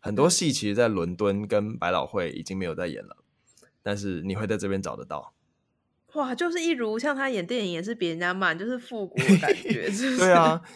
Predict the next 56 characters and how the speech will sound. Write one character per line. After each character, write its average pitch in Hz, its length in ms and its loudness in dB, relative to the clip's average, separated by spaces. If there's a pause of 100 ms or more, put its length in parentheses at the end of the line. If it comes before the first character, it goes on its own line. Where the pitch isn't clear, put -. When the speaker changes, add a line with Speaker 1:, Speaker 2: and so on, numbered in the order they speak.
(100)
Speaker 1:
因 180 80 2
为 185 80 4
你 123 100 0
看 139 220 4
像 147 220 4
那 139 100 2
个， 117 280 4 (380)
像 147 260 2
《悲 147 140 4
惨 104 180 0
世 113 180 -4
界》 95 260 0 (100)
今 139 260 0
年 87 320 -2
才 - 160 -8
在 104 360 -2 (300)
炒 - 280 -4
得 85 100 -2
轰 117 280 0
轰 127 180 2
烈 123 160 4
烈， 113 180 2
说 104 540 -2 (300)
英 139 180 2
国 104 200 4
伦 95 200 2
敦 113 160 2
西 113 220 -2
区 110 520 -2
最 127 460 2 (300)
用 147 240 4
了 117 60 4
非 135 200 0
常 113 160 0
久 95 160 -2
的 90 100 -6
那 107 140 -2
个 90 240 0
《悲 117 160 -2
惨 110 100 0
世 110 160 -6
界》 107 140 -2
的 95 80 0
舞 71 160 -8
台 - 160 -10
要 87 140 -4
拆 92 240 -6
掉 95 160 -2
了， 76 100 -4
要 95 140 -2
盖 101 180 0
一 95 60 -2
个 85 120 -2
比 - 140 -12
较 90 180 -2
简-， 80 300 -8